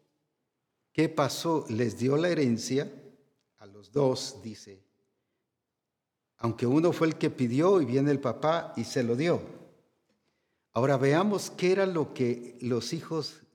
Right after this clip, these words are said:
querían hacer, querían manipular y hacer del papá un papá irresponsable, un papá desenfocado, un papá mediocre.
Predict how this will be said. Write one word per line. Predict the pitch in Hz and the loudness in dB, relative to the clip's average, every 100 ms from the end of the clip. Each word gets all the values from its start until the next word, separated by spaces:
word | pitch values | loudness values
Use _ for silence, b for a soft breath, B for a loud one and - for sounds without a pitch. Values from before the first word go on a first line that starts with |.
| _ | _
querían | - 113 131 147 143 | -4 0 2 2 0
hacer, | 113 - 135 123 - | -2 0 0 0 -2
querían | 123 120 139 143 - B B B _ | -2 0 2 0 -6 B B B _
manipular | 113 131 147 156 165 190 - 170 131 123 123 - - | -2 2 4 4 2 0 -2 -2 2 2 0 -2 -10
y | 120 127 | -2 0
hacer | 113 - 151 151 113 | 0 0 0 0 0
del | 135 120 110 | 0 0 -2
papá | - 107 - 160 190 - - | -4 -6 -4 -2 -2 -4 -2
un | 135 143 135 - - | 0 0 -4 -12 -6
papá | 113 107 160 175 175 - - | -4 -2 -2 -2 -4 -8 -4
irresponsable, | 131 120 120 - 120 - 165 123 95 - - _ _ _ _ _ _ _ | -2 0 -4 -6 -8 -2 -2 -2 -8 -14 -20 _ _ _ _ _ _ _
un | 143 160 165 156 | 2 2 2 -2
papá | 139 113 156 175 175 - | 0 0 0 0 0 -2
desenfocado, | 143 131 - 120 - 107 160 156 104 - - b b b _ | -2 -2 -2 -4 -4 -4 0 0 -2 -10 -18 b b b _
un | 147 160 160 - - | 2 2 0 -6 -2
papá | 117 135 165 214 - - - | -2 0 2 0 -2 -14 -12
mediocre. | 123 127 123 117 147 175 - 104 92 | -2 0 2 2 2 2 0 -6 -8